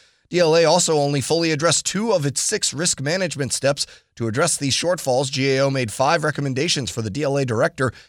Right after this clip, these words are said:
including revising the agency's assessment plan approval process and developing system-specific monitoring strategies.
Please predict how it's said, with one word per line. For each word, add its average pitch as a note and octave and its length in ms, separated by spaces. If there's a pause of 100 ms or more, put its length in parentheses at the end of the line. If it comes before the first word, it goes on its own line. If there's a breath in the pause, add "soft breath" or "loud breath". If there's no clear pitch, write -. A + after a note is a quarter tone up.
(140 loud breath)
including G#3 400
revising E3+ 520
the D3+ 120
agency's D#3+ 460
assessment C#3+ 480
plan D#3+ 260
approval E3 360
process B2 500 (220 loud breath)
and G#2+ 100
developing F3 460
system-specific D#3+ 920
monitoring B2 560
strategies. C#2+ 720